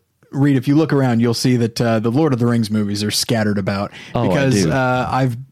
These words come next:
Speaker 1: I've had them on while I've been working,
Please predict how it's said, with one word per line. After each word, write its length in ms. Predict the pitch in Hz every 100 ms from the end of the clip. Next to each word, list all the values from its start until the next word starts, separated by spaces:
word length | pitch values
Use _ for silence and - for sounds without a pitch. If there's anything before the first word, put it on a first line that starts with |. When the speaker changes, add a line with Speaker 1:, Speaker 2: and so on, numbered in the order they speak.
| -
Speaker 1:
I've 200 | 131 123
had 280 | - 147 131
them 320 | 120 120 117 -
on 300 | 131 123 117
while 180 | 113 113
I've 160 | 110 104
been 160 | 104 110
working, 440 | 120 113 98